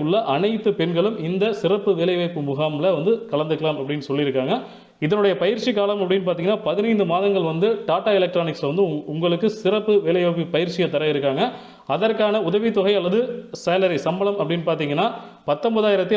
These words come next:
அறுநூத்தி இருபத்தொன்பது ரூபா. அதுல பிடித்தம் எல்லாம் போக உங்க கைக்கு வரக்கூடிய சேலரி, in hand salary அப்படின்றது பதினாறாயிரத்தி நானூத்தி தொண்ணூத்தாறு ரூபா வந்து இந்த பதினைந்து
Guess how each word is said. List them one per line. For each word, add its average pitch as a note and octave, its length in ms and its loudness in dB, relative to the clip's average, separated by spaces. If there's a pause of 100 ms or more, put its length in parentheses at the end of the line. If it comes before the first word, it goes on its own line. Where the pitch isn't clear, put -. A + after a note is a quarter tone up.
அறுநூத்தி F3+ 340 2
இருபத்தொன்பது D#3 480 2
ரூபா. G3 120 2 (1080)
அதுல G#3 200 0 (1500)
பிடித்தம் A3 380 0
எல்லாம் F#3+ 220 0
போக F3 280 2
உங்க D#3+ 180 0
கைக்கு G#3 300 0
வரக்கூடிய E3+ 400 2
சேலரி, D#3 280 0
in F#3+ 140 0
hand G3+ 220 0
salary E3 280 2
அப்படின்றது D3 320 0 (140)
பதினாறாயிரத்தி F3+ 680 0
நானூத்தி F3 360 0
தொண்ணூத்தாறு C#3+ 380 0
ரூபா D#3+ 180 2
வந்து G3 140 0 (440)
இந்த G#3+ 140 4 (120)
பதினைந்து G3+ 360 2